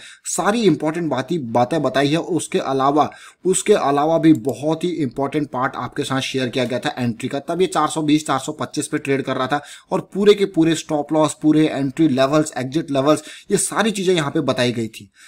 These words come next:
कि भाई ये स्टॉक में बड़ी करेक्शन आई है दो हज़ार अठारह से अब तक और ये करेक्शन रिजॉल्व हो रही है। ये बिल्कुल बारीकी से के साथ बताया गया था और आज की डेट में जब इसमें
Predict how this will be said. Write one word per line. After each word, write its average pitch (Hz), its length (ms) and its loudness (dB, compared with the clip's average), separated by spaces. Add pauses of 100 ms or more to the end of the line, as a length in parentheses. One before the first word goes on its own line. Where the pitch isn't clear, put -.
(140)
कि 139 100 2
भाई 135 200 8
ये 151 220 8
स्टॉक 127 360 -4
में 127 180 -2
बड़ी 120 240 -4
करेक्शन 139 400 -2
आई 135 100 0
है 139 60 0
दो 123 120 -2
हज़ार 127 140 0
अठारह 123 260 -6
से 143 100 -4
अब 131 160 -4
तक 151 140 -6
और 185 80 -2
ये 196 60 0
करेक्शन 143 440 0
रिजॉल्व 135 340 -2
हो 160 140 -2
रही 160 140 -2
है। 175 100 -2 (260)
ये 185 120 2
बिल्कुल 190 360 4 (120)
बारीकी 127 400 -2
से 165 140 -6
के 160 120 -6
साथ 147 180 -6
बताया 131 300 -2
गया 143 140 -4
था 151 100 -8
और 156 180 -8
आज 143 200 -4
की 160 120 -2
डेट 135 220 -2
में 135 100 -10
जब 135 120 -2
इसमें 131 240 -6